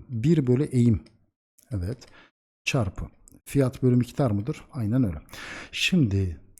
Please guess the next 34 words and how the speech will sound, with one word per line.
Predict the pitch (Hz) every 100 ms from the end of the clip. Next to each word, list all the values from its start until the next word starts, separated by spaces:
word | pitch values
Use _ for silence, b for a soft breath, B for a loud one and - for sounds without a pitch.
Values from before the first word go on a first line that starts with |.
| -
eğer | 151 175 127 104
benim | 151 165
elimde | 131 127
talep | 107 117 156 -
denklemi | 117 - 139
olsaydı | 131 - 117 90
fiyatın | 87 - 120 - 156
başındaki | 123 - 117 117 117
katsayı | 165 - 120 - - 110 110 87 - 110
bir | 123
bölü | 123 113
eğimin | 107 107 107 147
kendisini | - 104 92 107 117
verirdi. | 104 98 92 - B B B B
Ama | 113 135
benim | 120 147
elimde | 151 120
ters | 92 104 110 -
talep | 147 143 -
var. | 151
Miktarın | 147 123 120 - 139 135 202
başındaki | 180 131 117 110 -
katsayı | - 160 - - 98 92
yani | 104 123 113
şuradaki | - 123 117 95 -
eksi | 101 - - - -
iki | - 127
Q, | - 120 104 107
eksi | - - -
iki | 131 -
var | 185 180
ya. | 85 - B B B
Evet, | 135 95 - _ _
bu | 120 135 185 170 -